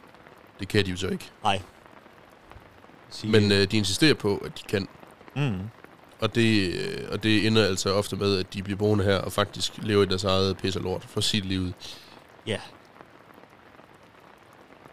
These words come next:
Speaker 1: Det er der nogle gange nogle af de her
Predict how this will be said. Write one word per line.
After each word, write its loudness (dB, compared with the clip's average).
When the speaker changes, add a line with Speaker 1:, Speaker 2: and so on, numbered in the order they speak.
Speaker 1:
Det 6
er 8
der 4
nogle 2
gange 0
nogle -4
af -4
de -2
her 2